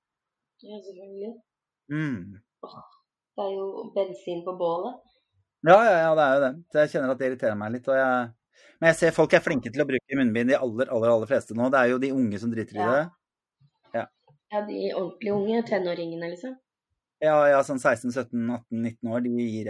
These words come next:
Speaker 2: F.
Speaker 1: Ja.
Speaker 2: Ser du i hvert fall rundt her, ser jeg.
Speaker 1: Mm.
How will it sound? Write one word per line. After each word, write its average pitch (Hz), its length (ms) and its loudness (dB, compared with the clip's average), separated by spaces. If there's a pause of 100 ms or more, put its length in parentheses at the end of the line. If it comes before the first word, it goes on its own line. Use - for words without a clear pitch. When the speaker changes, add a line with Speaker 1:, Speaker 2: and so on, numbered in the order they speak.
Speaker 2:
F. - 240 -20 (640)
Speaker 1:
Ja. 302 220 -12 (680)
Speaker 2:
Ser 139 160 4
du 117 60 0
i 117 80 0
hvert 120 100 -2
fall 135 160 2
rundt 117 180 -4
her, 107 180 -2
ser 113 200 -14
jeg. 113 80 -20 (720)
Speaker 1:
Mm. 214 340 -12